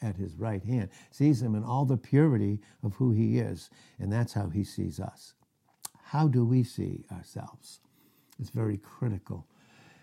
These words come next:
because that's why it says to keep your heart with all diligence, for out of it are the issues of life in Proverbs four and verse twenty-three. Because in Proverbs twenty-three and verse seven, as a man thinks, you see proper thinking?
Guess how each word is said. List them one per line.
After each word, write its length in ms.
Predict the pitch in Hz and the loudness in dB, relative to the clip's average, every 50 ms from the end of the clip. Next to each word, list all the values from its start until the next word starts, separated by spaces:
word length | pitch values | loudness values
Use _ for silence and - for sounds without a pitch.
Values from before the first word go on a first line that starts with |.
| _ _ - | _ _ 0
because 540 | 120 120 117 - - 117 107 101 98 - - - | 0 0 0 2 0 0 0 0 -4 -8 -8 -6
that's 300 | 107 113 113 120 120 - | -2 -2 -2 -2 -2 -4
why 360 | - - 120 113 107 104 - - | -4 -2 0 0 0 0 -2 -4
it 160 | - 107 101 - | -6 -8 -8 -6
says 260 | - 117 110 95 - | -4 -4 -4 -4 -4
to 100 | - 110 | -6 -6
keep 320 | - - 131 123 123 - 120 | -4 0 0 0 0 0 -2
your 100 | 110 104 | -2 -2
heart 340 | - 117 120 117 113 - | -2 -2 -2 -2 -4 -4
with 160 | 117 101 98 107 | -6 -8 -6 -4
all 280 | 110 107 104 101 92 - | -4 -4 -4 -6 -6 -6
diligence, 640 | 120 120 113 107 110 101 - - 98 98 95 - | -4 -2 -2 0 -2 -2 -4 -6 -6 -6 -8 -10
for 200 | - - 104 - - | -10 -10 -10 -8 -6
out 180 | 104 113 123 120 | -4 -2 0 0
of 140 | 117 98 101 | 0 0 -2
it 140 | 101 98 | -4 -6
are 320 | 104 98 98 95 92 92 92 _ _ _ - | -6 -4 -4 -6 -6 -8 -12 _ _ _ -6
the 200 | - 92 - - | -6 -6 -2 -2
issues 380 | 110 110 - - 110 104 101 117 | -4 -4 -2 -2 -4 -4 -2 -2
of 180 | 107 98 - | -6 -4 -4
life 300 | 104 104 98 95 95 - | -4 -4 -4 -6 -6 -8
in 100 | 104 98 | -8 -8
Proverbs 540 | 95 - - 104 98 92 98 98 92 92 - | -8 -8 -8 -8 -8 -8 -8 -8 -10 -10 -12
four 320 | - - 107 104 95 95 95 | -12 -8 -8 -6 -4 -4 -4
and 100 | 95 90 | -6 -4
verse 220 | 98 98 92 - | -6 -10 -10 -12
twenty-three. 800 | _ - 95 92 92 92 92 - - - 165 165 143 - - - - - - - - - - _ _ - | _ -10 -8 -8 -8 -8 -10 -12 -12 -10 -6 -4 -4 -6 -6 -12 -18 -20 -20 -20 -20 -20 -20 _ _ -2
Because 360 | 120 - - 123 110 90 101 | -2 0 2 0 0 0 0
in 120 | 104 101 | -2 -4
Proverbs 500 | - - 120 117 113 95 107 101 101 - | -2 0 0 0 0 0 -2 -4 -6 -8
twenty-three 600 | _ - - 113 107 107 98 - - 120 113 107 101 | _ -6 -4 -2 0 -2 -2 -2 -2 -2 0 0 0
and 120 | 98 92 | 0 -2
verse 240 | 104 104 98 90 - | -2 -2 -2 -4 -4
seven, 320 | - 131 143 131 107 98 | -2 -2 0 0 0 -2
as 140 | 92 90 90 | -2 -2 -2
a 80 | 101 101 | -2 0
man 320 | 101 107 104 98 98 87 | 0 0 0 0 -2 -4
thinks, 420 | - - 120 113 98 98 - - | -4 -2 -2 -2 -2 -4 -8 -10
you 80 | - 101 | -10 -10
see 240 | - - 110 107 104 | -10 -6 -4 -4 -4
proper 400 | - - 110 104 104 - 113 104 | -4 -6 -8 -8 -6 -6 -8 -8
thinking? 460 | 98 - 110 110 104 - 117 120 | -6 -4 -6 -6 -4 -4 -4 -4